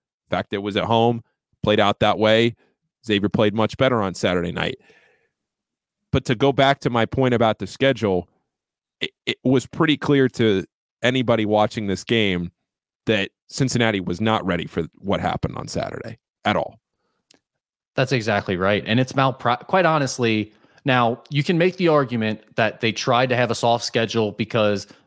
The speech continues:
Speaker 2: they knew they might not have Aziz Bandaogo and Jameel Reynolds eligible early in the season, that it might take some time to get those waivers through. And maybe that's the reason, is you're hoping you're not gonna lose games without those guys. And then once you get them going,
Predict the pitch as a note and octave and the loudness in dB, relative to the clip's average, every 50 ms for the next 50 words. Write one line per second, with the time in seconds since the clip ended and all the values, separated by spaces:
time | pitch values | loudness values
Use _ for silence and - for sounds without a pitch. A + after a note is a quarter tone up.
0 | _ _ - A#2+ G#2+ G2+ G2 G#2 A2 A#2 B2+ B2+ B2+ B2 A#2+ A#2 A2+ A2 A2+ A2+ | _ _ -2 -2 0 0 -2 0 0 0 2 2 0 0 0 0 2 2 0 0
1 | G#2 A2 A2 G#2+ G2+ G2+ A2 A2 G#2+ G#2 G#2 G2+ - _ - A2+ G#2 F#2+ - - | 0 0 -2 -2 0 0 0 2 2 2 0 -2 -6 _ -4 -4 -2 -2 -2 -2
2 | A2+ A2+ G#2 - - - A2+ G#2+ G2+ G#2+ G#2 G2+ G2+ F#2+ G2+ G2+ G2+ G#2 - A#2 | -2 -2 -2 -4 -4 -2 -2 -2 0 0 0 0 0 2 2 2 2 0 0 -2
3 | A2 G2 G#2+ G#2 G#2+ G#2+ G#2 G2 A2 G#2+ G#2+ G#2 - - - A#2 A2+ A#2+ G#2+ G#2+ | -4 -2 -2 0 0 0 2 2 0 0 0 -2 -4 -2 -2 0 0 0 -2 -4
4 | G#2+ - A2 A2+ A2 A2 A2 G#2 G#2+ - - A#2 A2 G2+ A2 A2 G#2 G2+ - - | -4 -2 0 0 0 0 0 0 -2 -2 -2 -2 -2 0 0 0 -2 -2 -4 -8
5 | - - G2+ F#2+ - G2+ A2+ A#2+ A2+ - C3 A#2 G#2 - A2+ G2+ - - A2+ A2 | -8 -6 -6 -6 -2 -2 -2 -2 -2 -2 -4 -4 -4 -4 -6 -4 -2 -2 -2 0
6 | A2 G#2 G2+ G2 A2+ G#2+ - - G#2+ G2+ F2+ G#2 G#2+ G#2+ G2 G2+ G2 - - - | 0 -2 -2 -2 -4 -4 -2 0 -2 -2 0 0 0 0 0 -2 -4 -4 -4 -2
7 | C3+ B2+ B2+ B2 A#2+ A2+ - - - _ _ - B2 A2+ G#2+ G2+ G#2 E2+ G#2 A#2 | 0 0 2 2 2 0 -2 -8 -20 _ _ -6 -4 -2 -2 -2 -2 0 0 0
8 | C3+ - - - - B2+ A#2 B2+ C3 B2 A#2+ B2+ A#2 A2 - - G#2 F2+ C3 B2 | 0 -2 -4 -4 -4 -2 0 2 0 2 2 0 -2 -2 -2 -2 0 0 0 0
9 | C3+ B2 B2 A#2 A#2+ A#2 - A#2 A2 B2 B2 A2 G#2+ B2 A#2+ A2+ G#2+ A2 - B2 | 0 0 0 0 0 0 -2 -2 -2 -2 -2 -2 0 -2 -2 -2 -2 -2 0 0
10 | B2+ B2 - B2 A#2 A2 - A#2 A#2 A#2 A2 - G#2+ G2+ G2 F#2 A2 A#2 A#2+ - | 0 0 0 -2 -2 0 0 0 2 2 0 -2 -2 -4 -2 0 0 0 0 0
11 | - A2+ G2 - A#2+ - - A#2+ A#2 A2+ A2 G#2+ - _ _ _ _ - C3 C3 | -4 -6 -2 -2 -4 -2 0 0 0 2 0 -2 -4 _ _ _ _ -2 0 0
12 | B2 B2 A#2+ A#2 A2 A2 | 2 2 0 0 -2 -4